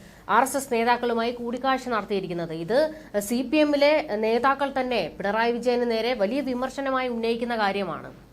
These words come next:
ഇത്തരത്തിൽ വലിയൊരു വിമർശനം, ആ, നിൽക്കുന്ന ഘട്ടത്തിലാണ് എം വി ഗോവിന്ദനൊക്കെ രംഗത്ത് വന്നിട്ട് ഈ വിഷയത്തെ ലഘൂകരിച്ച് സംസാരിക്കുന്നത്. "ഇതിൽ ഞങ്ങൾക്കൊന്നും പറയാനില്ല. എം ആർ അജിത് കുമാർ, ആ, ആർ എസ് എസ് നേതാക്കളെ കണ്ടിട്ടുണ്ടെങ്കിൽ അതിൽ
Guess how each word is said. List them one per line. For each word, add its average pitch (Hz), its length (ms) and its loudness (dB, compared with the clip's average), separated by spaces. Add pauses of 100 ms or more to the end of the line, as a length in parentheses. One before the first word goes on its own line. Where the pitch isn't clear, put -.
(400)
ഇത്തരത്തിൽ 302 340 4
വലിയൊരു 294 460 2
വിമർശനം, 269 760 0
ആ, 208 240 2
നിൽക്കുന്ന 208 460 2
ഘട്ടത്തിലാണ് 220 800 -2 (240)
എം 240 220 0
വി 302 140 2
ഗോവിന്ദനൊക്കെ 247 640 2
രംഗത്ത് 220 380 -2
വന്നിട്ട് 214 460 -2 (260)
ഈ 226 120 -2
വിഷയത്തെ 240 440 0
ലഘൂകരിച്ച് 220 680 0
സംസാരിക്കുന്നത്. 165 640 -6
"ഇതിൽ 175 240 -6
ഞങ്ങൾക്കൊന്നും 240 560 -2
പറയാനില്ല. 208 640 -2 (220)
എം 180 160 -2
ആർ 247 120 4
അജിത് 233 220 0
കുമാർ, 247 420 2 (260)
ആ, 190 540 6 (340)
ആർ 214 140 0
എസ് 220 120 -6
എസ് 247 140 -4
നേതാക്കളെ 233 400 0
കണ്ടിട്ടുണ്ടെങ്കിൽ 226 760 -2
അതിൽ 277 360 -2